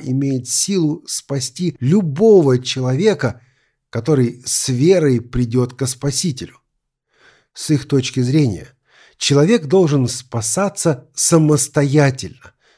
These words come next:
собственными силами. Ну, по сути, это получается жить по принципу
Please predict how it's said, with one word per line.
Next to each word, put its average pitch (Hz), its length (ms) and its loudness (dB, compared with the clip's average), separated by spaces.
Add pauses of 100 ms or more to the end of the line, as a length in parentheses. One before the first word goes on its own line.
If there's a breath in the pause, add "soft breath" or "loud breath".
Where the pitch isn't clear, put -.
собственными 135 720 0
силами. - 640 -2 (480 soft breath)
Ну, 208 100 -4
по 120 200 -6
сути, 196 420 -6
это 123 220 -4
получается 110 600 -6
жить 123 520 -8
по 104 100 -8
принципу 127 640 -6